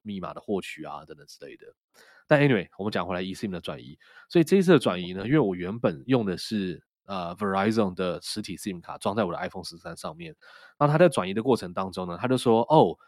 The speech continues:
那你要不要把你的这个号码转移到新的手机上面去？”然后我就说：“好啊。”我就按下 OK，然后大概就是再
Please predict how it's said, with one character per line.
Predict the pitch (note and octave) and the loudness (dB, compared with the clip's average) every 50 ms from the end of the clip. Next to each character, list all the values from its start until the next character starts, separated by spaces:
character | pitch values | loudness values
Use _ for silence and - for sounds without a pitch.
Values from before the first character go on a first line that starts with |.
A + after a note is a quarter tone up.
| _ _ _ _ | _ _ _ _
那 | - F3 | 0 0
你 | C#3 F#2+ | 2 2
要 | F#2 A2 | 0 2
不 | A#2+ C3+ | 6 6
要 | B2+ A#2+ | 6 6
把 | - G#2+ E2+ D3 D3+ D#3 - - | 6 4 2 2 0 -4 -8 -12
你 | G2 F#2 F2+ | -12 -10 -8
的 | F#2 F#2+ | -8 -8
这 | - - D3+ B2 | -2 2 2 2
个 | F#2+ F#2 | 2 0
号 | F2 - - A#2 G2+ | -4 0 2 2 2
码 | F2 E2+ D2+ C2 - _ _ _ _ _ | 2 -2 -6 -6 -10 _ _ _ _ _
转 | - F#2+ E2 E2 | -6 -6 -6 -4
移 | G2+ | -4
到 | G#2 G#2+ G#2+ | -4 -4 -4
新 | - - A#2+ A#2+ | -4 -6 -4 -4
的 | G#2+ | -6
手 | - - D2+ | -6 -8 -12
机 | D#2 F2+ | -14 -14
上 | E2+ - F2 | -12 -12 -10
面 | F2 E2 D#2+ | -10 -10 -10
去？” | - - - - D#2+ - _ _ _ _ _ _ | -10 -12 -12 -12 -12 -14 _ _ _ _ _ _
然 | - F#2 | -4 -2
后 | G2+ | 0
我 | G2+ | 0
就 | G2 | -2
说 | G2 - G2+ G2 F2+ | 0 2 2 0 2
：“好 | - F2 E2 | 0 -2 2
啊。” | F2+ G2+ G#2+ A2+ A2 - | 4 6 6 4 4 0
我 | - F2+ | -6 -6
就 | - G#2+ | -4 -2
按 | A2 G#2 F#2+ | -2 -2 0
下 | G#2+ G2 F#2 | 0 0 0
OK， | - G2 - - A2+ G#2+ G#2 - _ _ _ _ _ _ _ _ | 0 -4 -4 0 2 2 2 0 _ _ _ _ _ _ _ _
然 | - G2+ | -4 2
后 | A#2 B2+ B2+ B2 A#2 - _ _ _ _ _ | 6 8 8 8 6 4 _ _ _ _ _
大 | F3 D#3 | 4 6
概 | D#3+ D#3 | 6 4
就 | C3+ C#3+ | 4 2
是 | B2+ C3 B2+ | 0 -2 -4
再 | - - C3+ A2+ G#2 E2+ | 2 2 4 4 4 0